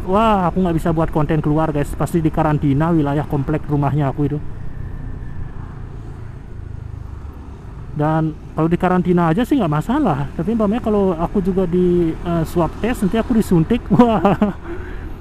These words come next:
kayaknya aku harus sembunyi di bunker deh, bunker bawah tanah deh. Soalnya aku fobia jarum suntik, guys. <laughs>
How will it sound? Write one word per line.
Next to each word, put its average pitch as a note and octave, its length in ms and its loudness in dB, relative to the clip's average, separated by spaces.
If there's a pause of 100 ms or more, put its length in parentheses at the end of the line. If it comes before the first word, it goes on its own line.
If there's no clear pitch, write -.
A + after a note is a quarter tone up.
(260)
kayaknya F3+ 240 2
aku G3 160 2
harus F3 80 2
sembunyi E3+ 320 6
di E3 80 8
bunker C#3+ 400 4
deh, D3 240 2
bunker C#3 260 0
bawah D3 220 2
tanah D3 400 2
deh. - 60 -2 (840)
Soalnya E3 240 2
aku F3 240 2
fobia D#3 320 4
jarum D#3 240 4
suntik, D#3 340 4
guys. D3 300 2
<laughs> - 40 -10